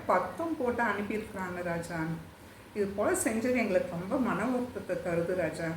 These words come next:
நீங்க தெனாலிராமாக்கு வந்து ஏதாவது பெரிய தண்டனை தரணும்னு சொல்லி எல்லாருமே சொல்றாங்களாம்.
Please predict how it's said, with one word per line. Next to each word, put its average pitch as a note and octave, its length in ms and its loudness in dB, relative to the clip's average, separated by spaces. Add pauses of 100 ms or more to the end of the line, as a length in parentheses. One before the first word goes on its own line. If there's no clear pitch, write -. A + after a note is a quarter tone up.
(300)
நீங்க G#3+ 220 0
தெனாலிராமாக்கு A#3 880 2
வந்து G#3+ 300 0
ஏதாவது A3+ 340 2
பெரிய C4+ 380 4
தண்டனை G3+ 500 0
தரணும்னு F#3+ 520 -2
சொல்லி F#4+ 300 -2
எல்லாருமே B3+ 600 2
சொல்றாங்களாம். F3 680 -4